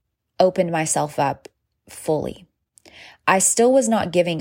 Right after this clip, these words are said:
others what I was expecting. I was still a half-assed version of who I was. I was afraid to let the love fully come in. And over the last few years,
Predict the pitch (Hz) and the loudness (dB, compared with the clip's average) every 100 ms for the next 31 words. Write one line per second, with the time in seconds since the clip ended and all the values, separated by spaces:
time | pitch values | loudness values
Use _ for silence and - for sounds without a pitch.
0 | - 165 165 220 262 285 - 190 170 156 | 0 0 2 2 2 -2 -2 0 2 2
1 | 156 - - - 147 156 - - - - | 0 -2 -6 -4 -4 -4 -8 -10 -4 -2
2 | 196 - - 220 240 247 - 185 - 202 | 0 0 2 4 4 2 -2 -10 -6 -2
3 | 190 190 - - 165 160 - 147 151 151 | -2 -2 -8 -4 -2 -4 0 0 0 -2
4 | 147 143 - 156 151 147 - - - _ | -4 -6 -2 0 0 -4 -18 -20 -20 _
5 | - 214 220 180 156 156 147 147 - - | -6 0 2 4 2 2 2 0 0 -4
6 | - - - - 170 180 185 - - 196 | -4 -4 -4 0 2 2 -2 -4 0 2
7 | 208 233 220 202 175 170 160 - - _ | 4 2 0 -2 0 2 2 -2 -12 _
8 | 165 156 156 151 151 151 - _ - - | -4 0 0 0 -2 -6 -18 _ -8 -2
9 | 160 156 147 - 143 139 - - _ - | 0 0 -4 -8 -6 -6 -8 -12 _ -20
10 | - - - - - 190 202 247 254 196 | -20 -20 -20 -8 0 2 4 4 4 2
11 | 170 165 - 170 151 151 147 143 - | 2 0 -2 -4 0 2 2 0 -4